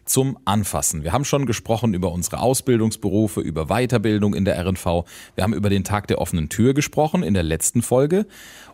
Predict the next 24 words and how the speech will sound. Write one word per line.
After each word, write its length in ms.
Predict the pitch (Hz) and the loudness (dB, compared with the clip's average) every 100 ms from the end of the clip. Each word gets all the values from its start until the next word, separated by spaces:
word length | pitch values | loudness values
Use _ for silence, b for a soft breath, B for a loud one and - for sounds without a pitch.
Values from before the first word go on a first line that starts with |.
| - | 0
Und 320 | 147 214 - | 4 4 4
wir 60 | 92 | 2
möchten 340 | 101 - 90 | 2 0 0
jetzt 520 | 82 139 - - - | 0 0 -2 -8 -8
über 540 | - 98 101 98 101 - | -4 2 2 4 0 -2
ein 320 | 82 87 90 | -4 -2 -2
Projekt 340 | - 85 98 - | -2 -2 -2 -4
sprechen, 380 | - 98 131 | -4 -2 0
bei 140 | 104 78 | -2 0
dem 400 | 87 104 139 - | 0 2 0 -2
besonders 500 | 82 87 110 120 - | -2 0 2 2 0
viele 480 | - 110 131 151 - | -2 2 2 2 -2
junge 380 | 87 131 247 127 | 0 2 2 2
Menschen 480 | 80 73 - 135 151 | 0 -4 -4 -2 -2
die 120 | - | -2
R 120 | 85 | -2
N 120 | 87 | -2
V 260 | - 98 - | 0 0 0
auch 120 | 85 | -4
so 160 | - 78 | -4 -4
wirklich 300 | 101 127 95 | -2 -2 0
mal 300 | 87 98 - | 0 0 -2
anfassen 560 | 78 95 - 202 - 120 | -4 -4 -2 -2 -2 0
können, 320 | 104 107 143 | 2 2 2